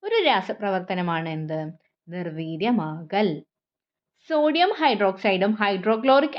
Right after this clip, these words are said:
acid-ും തമ്മിലുള്ള നിർവീകരണത്തിൻ്റെ, നിർവിരീ-, നിർവീരീകരണത്തിൻ്റെ രാസസമവാക്യമാണ് നമുക്ക് താഴെ കൊടുത്തിട്ടുള്ളത്. ഇത് ടെക്സ്റ്റിലുള്ള സംഭവം തന്നെയാണ്. അപ്പം നിർവീര്യമാകലിൻ്റെ ഒരു ഉദാഹരണം ചോദിക്കുകയാണെങ്കിൽ നമുക്ക് എന്ത് എഴുതാൻ പറ്റും?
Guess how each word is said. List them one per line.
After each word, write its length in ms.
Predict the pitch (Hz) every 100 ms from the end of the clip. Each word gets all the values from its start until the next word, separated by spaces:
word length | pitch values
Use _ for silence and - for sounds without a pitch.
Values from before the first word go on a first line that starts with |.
| 175
acid-ും 360 | 175 - 180
തമ്മിലുള്ള 680 | 208 175 170 170 160 254 - _ _ _ -
നിർവീകരണത്തിൻ്റെ, 1080 | 208 214 240 330 349 254 190 156 170 165 -
നിർവിരീ-, 760 | 190 190 185 196 214 247 302 - _ _ _ _
നിർവീരീകരണത്തിൻ്റെ 1400 | 202 214 220 214 262 294 330 302 190 175 180 170 185 285
രാസസമവാക്യമാണ് 1080 | 214 175 - 190 175 170 165 160 156 151 156
നമുക്ക് 300 | 151 151 -
താഴെ 380 | 160 147 202 - _ _ _ _ _
കൊടുത്തിട്ടുള്ളത്. 680 | - 190 180 180 170 156 196
ഇത് 180 | 294 233
ടെക്സ്റ്റിലുള്ള 540 | 196 - - 196 175
സംഭവം 500 | 180 175 160 165 175
തന്നെയാണ്. 340 | 170 160 151 160
അപ്പം 260 | 180 381 - _ _ _
നിർവീര്യമാകലിൻ്റെ 1120 | 214 226 214 285 349 403 294 214 202 185 226 240
ഒരു 140 | 196
ഉദാഹരണം 560 | 208 185 190 208 220 233
ചോദിക്കുകയാണെങ്കിൽ 520 | 185 170 180 170 175
നമുക്ക് 240 | 170 175
എന്ത് 180 | 175 165
എഴുതാൻ 240 | 170 165 160
പറ്റും? 440 | 156 156 156 -